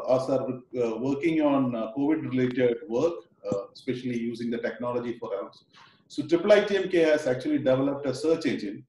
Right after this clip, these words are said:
called vilogana dot I N. I'll type it out, which will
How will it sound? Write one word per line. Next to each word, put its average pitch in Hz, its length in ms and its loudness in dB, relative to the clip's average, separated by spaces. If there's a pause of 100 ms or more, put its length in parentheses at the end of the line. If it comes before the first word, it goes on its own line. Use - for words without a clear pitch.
called 120 220 -4
vilogana 160 720 2
dot 123 360 0
I 117 60 -2 (180)
N. - 80 -10 (220)
I'll 113 140 -8
type 127 220 0
it - 120 -4
out, - 340 -2 (460)
which 170 180 0
will 180 160 0